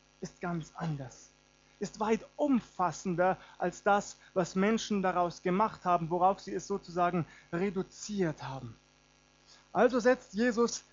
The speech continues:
erneut an und er spricht über seine bevorstehenden Leiden. Markus acht, die Verse einunddreißig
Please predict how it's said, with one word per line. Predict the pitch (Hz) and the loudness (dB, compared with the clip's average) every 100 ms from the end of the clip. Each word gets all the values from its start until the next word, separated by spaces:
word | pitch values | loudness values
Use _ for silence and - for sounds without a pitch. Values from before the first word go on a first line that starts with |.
| _ | _
erneut | - 208 196 196 190 190 | -2 2 4 6 4 2
an | - 190 185 165 185 - - | -2 0 0 0 -2 -8 -4
und | 208 | 2
er | 220 | 2
spricht | - - 214 196 - _ _ | 2 -2 -2 -2 -8 _ _
über | - 220 202 | 0 2 2
seine | 196 185 | 2 0
bevorstehenden | 190 - 196 165 - 175 185 190 | -2 -4 -2 -2 -2 -2 0 0
Leiden. | 165 143 131 127 113 _ _ _ | 0 0 -2 -6 -8 _ _ _
Markus | 175 196 202 190 - | -2 -2 -2 -10 -4
acht, | 208 196 - _ _ _ _ _ _ _ _ _ _ - | -4 -4 -10 _ _ _ _ _ _ _ _ _ _ -12
die | |
Verse | 156 165 185 | -6 -4 -2
einunddreißig | 185 190 156 139 131 147 - | 0 0 0 -4 -6 -14 -16